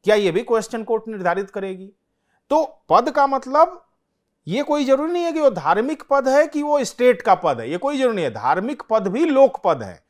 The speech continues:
क्योंकि धार्मिक पद का जो संकल्पना है वो ट्रस्ट एक्ट से निर्धारित किया जाता है, पब्लिक ट्रस्ट एक्ट है, पब्लिक रिलीजियस ट्रस्ट एक्ट है इसमें।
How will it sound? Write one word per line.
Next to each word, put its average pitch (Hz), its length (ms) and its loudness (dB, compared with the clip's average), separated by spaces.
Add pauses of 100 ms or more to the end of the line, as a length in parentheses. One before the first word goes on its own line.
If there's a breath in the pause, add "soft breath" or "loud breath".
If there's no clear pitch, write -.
(280)
क्योंकि 226 200 0
धार्मिक 175 600 -4
पद 240 180 0
का 254 180 -2
जो 247 120 -2
संकल्पना 196 680 -6
है 196 320 -6 (260 soft breath)
वो 214 140 2
ट्रस्ट - 600 -2
एक्ट - 220 0
से 208 220 -6
निर्धारित 139 460 -4
किया 127 200 -6
जाता 107 240 -8
है, - 160 -10
पब्लिक 190 380 -6
ट्रस्ट 247 340 -2
एक्ट 190 200 -8
है, 190 120 -8
पब्लिक 190 340 -6
रिलीजियस 185 520 -8
ट्रस्ट 196 300 -6
एक्ट 120 220 -10
है 107 120 -14
इसमें। 92 260 -20